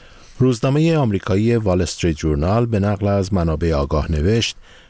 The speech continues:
دولت ترامپ قصد دارد تا پیش از برگزاری انتخابات ریاست جمهوری ماه نوامبر، سیزدهم آبان ماه، تحریم‌هایی را تحت مجوزهای ضد تروریسم که لغو آنها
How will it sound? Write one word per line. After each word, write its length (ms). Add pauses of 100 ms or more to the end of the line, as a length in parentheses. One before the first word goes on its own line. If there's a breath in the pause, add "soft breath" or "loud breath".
دولت 480
ترامپ 340 (100)
قصد 320
دارد 280 (100)
تا 120
پیش 280
از 160
برگزاری 680
انتخابات 560
ریاست 380
جمهوری 540
ماه 300
نوامبر، 560 (420 loud breath)
سیزدهم 600
آبان 400
ماه، 300 (460 loud breath)
تحریم‌هایی 720
را 160
تحت 320
مجوزهای 960
ضد 380
تروریسم 600 (460 loud breath)
که 120
لغو 380
آنها 340